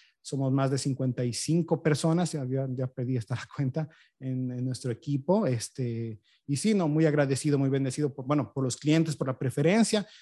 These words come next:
y obviamente por el maravilloso equipo de trabajo que tenemos, ¿no?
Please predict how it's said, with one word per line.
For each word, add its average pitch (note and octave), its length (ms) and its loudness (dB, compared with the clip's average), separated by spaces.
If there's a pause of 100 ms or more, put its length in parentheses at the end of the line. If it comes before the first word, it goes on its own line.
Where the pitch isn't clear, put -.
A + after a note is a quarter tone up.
(140)
y D3 100 0
obviamente D#3+ 420 4
por C#3 220 -2
el C3 80 0
maravilloso C3+ 560 -2
equipo C3+ 260 -4
de B2+ 100 0
trabajo A#2+ 380 0
que C3 100 -8
tenemos, A#2+ 460 -6
¿no? E3+ 140 -10